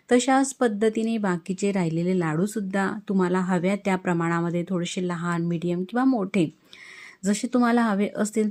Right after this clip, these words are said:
तशा पद्धतीचे हे वळून घ्यायचे आहे. किती सोपी पद्धत आहे, जास्त काही तूप वगैरेही लागत नाही आणि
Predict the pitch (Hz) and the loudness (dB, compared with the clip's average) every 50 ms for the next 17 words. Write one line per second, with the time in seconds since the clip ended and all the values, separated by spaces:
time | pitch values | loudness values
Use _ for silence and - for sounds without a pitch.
0 | 214 240 233 233 - 240 233 240 226 196 180 - 185 180 185 180 175 - 185 165 | 0 0 0 0 0 -2 0 0 -2 -2 0 0 0 0 0 -2 -2 -2 -2 0
1 | 180 190 185 170 170 165 175 196 240 254 254 226 190 170 170 - - 185 175 170 | 0 0 0 0 0 0 0 2 2 2 2 2 2 0 -2 -2 0 0 2 2
2 | 180 247 330 330 - _ _ _ _ - - 262 370 370 311 302 - 269 226 226 | 2 2 2 0 -2 _ _ _ _ 2 2 2 6 8 6 8 8 6 6 6
3 | 240 240 240 226 220 196 202 214 208 208 208 202 196 196 190 196 190 226 - - | 4 2 4 4 4 4 4 2 4 4 4 2 4 6 4 4 4 2 -4 -10
4 | - - 185 196 185 190 196 - - 220 208 214 214 208 208 208 208 - 202 190 | -4 2 6 6 6 6 4 2 -2 -2 2 2 4 4 4 2 4 2 2 2
5 | 185 - 196 190 180 196 185 190 202 208 208 202 190 185 196 196 196 202 220 226 | 4 4 2 4 4 4 4 4 4 4 4 2 2 2 0 -2 0 0 2 4
6 | 247 254 240 208 | 4 4 4 2